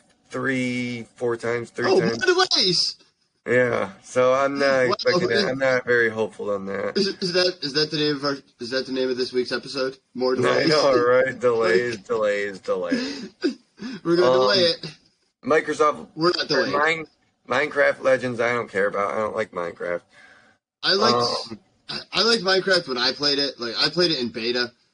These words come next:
Speaker 2: I, I, I loved Minecraft at that point. I liked that it was real simple,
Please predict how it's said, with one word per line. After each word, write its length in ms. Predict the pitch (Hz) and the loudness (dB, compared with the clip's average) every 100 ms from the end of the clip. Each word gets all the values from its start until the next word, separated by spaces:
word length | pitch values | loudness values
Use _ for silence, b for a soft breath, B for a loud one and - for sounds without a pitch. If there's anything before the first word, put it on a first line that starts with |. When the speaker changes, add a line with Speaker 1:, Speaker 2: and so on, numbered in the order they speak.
| _ _ _ | _ _ _
Speaker 2:
I, 140 | - - - | -18 -18 -20
I, 120 | - _ - | -20 _ -6
I 60 | 143 | -2
loved 200 | 147 135 | 0 0
Minecraft 420 | 135 127 131 120 | -2 0 -2 -2
at 100 | 120 | -6
that 160 | 117 104 | -6 -8
point. 240 | 107 92 _ _ _ _ - | -12 -12 _ _ _ _ -10
I 140 | 110 | -6
liked 280 | 110 120 127 | -4 -2 -2
that 100 | 131 | -2
it 100 | 131 | -2
was 160 | 123 110 | -2 0
real 180 | 127 113 | 0 0
simple, 720 | - 160 135 131 131 123 | -2 0 0 2 2 0